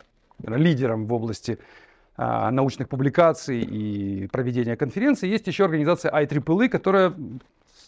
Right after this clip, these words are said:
такая схожа по масштабам, но, может быть, чуть менее, чуть менее уровень высокий престижа именно в компьютер-сайенс у неё.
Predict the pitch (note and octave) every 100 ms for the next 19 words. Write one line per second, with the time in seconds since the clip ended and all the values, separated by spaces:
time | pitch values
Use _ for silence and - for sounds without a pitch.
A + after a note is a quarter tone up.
0 | _ _ _ _ _ A#2 A2+ A3+ D#3 C#3
1 | C#3+ D#3 - C4+ G#3+ - - - _ G3+
2 | F#3 C#3+ - G#3 E3+ - D3+ E3 D3 B2+
3 | A#2 G#2+ - _ _ _ G2 A2 D3 D#3
4 | C#3+ D3+ C#3 C3 C3+ C#3+ B2+ B2+ B2+ C#3
5 | C3 - C#3+ - E3 D#3+ D#3 D#3 E3+ B2
6 | D3+ B2+ C#3+ A2 G2 F#2+ F2+